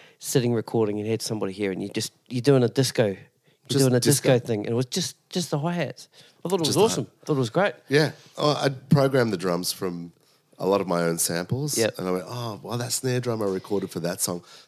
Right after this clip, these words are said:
Speaker 2: I've got a sample of that." Nice fat disco, you know,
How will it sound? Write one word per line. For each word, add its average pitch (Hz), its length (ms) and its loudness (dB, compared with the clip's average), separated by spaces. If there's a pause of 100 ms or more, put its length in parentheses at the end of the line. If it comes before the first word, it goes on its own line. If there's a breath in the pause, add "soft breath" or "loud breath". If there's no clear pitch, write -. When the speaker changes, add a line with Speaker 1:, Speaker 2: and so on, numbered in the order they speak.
Speaker 2:
I've 104 100 -8
got 107 80 -2
a 92 40 0
sample 98 400 -2
of 73 100 -6
that." 73 260 -8 (480 soft breath)
Nice 90 280 -8
fat 71 300 -8 (260)
disco, 78 520 -2 (180)
you 87 60 -8
know, 76 200 -6